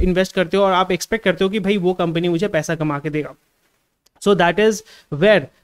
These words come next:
forward P E comes into place, यानी ट्रेलिंग पीई के ऊपर बेस करके हम ये फोकस करते हैं कि भैया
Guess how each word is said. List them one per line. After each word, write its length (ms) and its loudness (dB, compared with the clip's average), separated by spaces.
forward 400 4
P 160 2
E 180 -4
comes 200 0
into 180 0
place, 260 -2
यानी 180 2
ट्रेलिंग 420 2
पीई 300 0
के 140 -2
ऊपर 260 2
बेस 300 0
करके 300 -2
हम 280 0
ये 160 2
फोकस 340 -2
करते 280 -2
हैं 80 0
कि 100 -4
भैया 280 -4